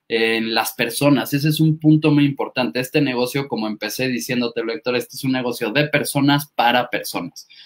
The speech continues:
Eh, los inmuebles, lo, lo, los inmu-, las personas son los dueños de los inmuebles. Entonces, este es un negocio de personas,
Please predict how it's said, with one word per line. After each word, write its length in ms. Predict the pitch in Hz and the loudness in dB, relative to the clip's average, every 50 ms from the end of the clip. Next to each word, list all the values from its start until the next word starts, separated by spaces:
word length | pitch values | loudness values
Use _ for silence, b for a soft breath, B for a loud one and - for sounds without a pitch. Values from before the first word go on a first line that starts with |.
| b b b | b b b
Eh, 240 | - 110 113 117 117 | -2 2 4 4 4
los 220 | 117 120 120 117 - | 4 4 2 2 2
inmuebles, 640 | 120 120 135 143 151 156 156 165 165 165 160 160 160 | 2 4 4 6 6 6 6 6 6 4 2 0 -4
lo, 240 | 127 120 120 117 - | -2 -2 -2 -2 -2
lo, 240 | 131 123 - 107 117 | -4 -6 -6 -6 -4
los 240 | 123 127 120 - - | -2 -2 -2 -2 -2
inmu-, 220 | 127 139 147 143 127 | -2 0 0 0 0
las 180 | 131 127 - | -2 -2 -2
personas 420 | - 143 131 - 165 170 185 175 156 | -2 -4 -4 -2 -2 0 0 0 -2
son 120 | 175 170 | 0 2
los 180 | 165 156 139 127 | 2 2 2 4
dueños 340 | 143 151 156 165 165 160 | 4 4 4 4 4 2
de 120 | 143 123 107 | 0 0 -2
los 180 | 101 - - | -4 -6 -8
inmuebles. 420 | 107 107 117 123 117 101 - - - | -8 -4 -2 -2 -2 -2 -4 -6 -8
Entonces, 360 | - - - 127 135 147 151 | -10 -8 -4 -4 -2 2 2
este 220 | 156 156 151 151 156 | 4 2 2 2 -2
es 100 | 151 - | -2 2
un 80 | 147 | 2
negocio 360 | 151 147 139 143 139 - 143 127 | 4 4 4 2 0 -2 -4 -6
de 40 | |
personas, 480 | - - - - - 120 110 101 92 - | -6 -8 -10 -10 -8 -6 -6 -6 -6 -8